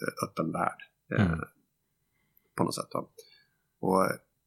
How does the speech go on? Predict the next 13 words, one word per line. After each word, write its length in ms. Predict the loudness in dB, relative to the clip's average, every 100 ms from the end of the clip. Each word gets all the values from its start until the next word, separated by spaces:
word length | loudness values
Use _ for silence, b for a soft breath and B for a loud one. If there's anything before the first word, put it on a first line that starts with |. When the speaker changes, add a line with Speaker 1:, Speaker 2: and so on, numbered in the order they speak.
| _ _
Speaker 1:
liksom 220 | -4 -2
den 160 | 0 4
här, 440 | 4 4 4 2 0
eh, 760 | -4 -8 -6 -4 -4 -4 -6 -8 -12 _ _ _ -20 -20 _ _ _
detaljrikedomen 1000 | 0 4 6 6 4 0 2 4 6 6 4
i 20 |
varenda 580 | 4 2 2 2 2 2
karaktär 460 | 0 0 2 2
som 160 | 0 -6
finns 260 | -8 -6
i 40 | -8
spelet 460 | -4 -2 -2 -4 -8 -4
Speaker 2:
Mm. 240 | 0 0